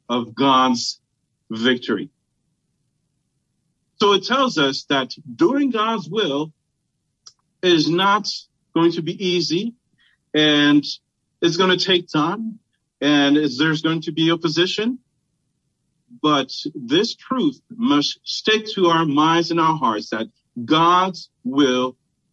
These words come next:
prevails. His plan will always take place. Now, this also reminds me of another passage in the New Testament. If you want to look in the book of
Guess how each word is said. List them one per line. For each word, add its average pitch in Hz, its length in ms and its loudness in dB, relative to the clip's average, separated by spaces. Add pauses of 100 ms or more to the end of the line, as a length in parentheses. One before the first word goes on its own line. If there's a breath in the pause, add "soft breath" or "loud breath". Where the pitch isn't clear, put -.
(400)
prevails. 147 720 -2 (500)
His 190 340 0
plan 135 460 -4
will 120 220 -2
always 120 500 -2 (140)
take 110 220 -4
place. - 520 -8 (1500)
Now, 180 220 2
this 190 180 2
also 165 680 2
reminds 170 520 2
me 143 320 2 (340)
of 147 140 -2
another 180 420 0
passage 135 880 -6
in 147 80 2
the 151 100 6
New 196 200 4
Testament. 127 600 -2 (1000)
If 151 140 2
you 151 80 6
want 156 160 4
to 143 60 4
look 175 260 2
in 139 120 0
the 123 60 -4
book 185 220 0
of 131 120 -4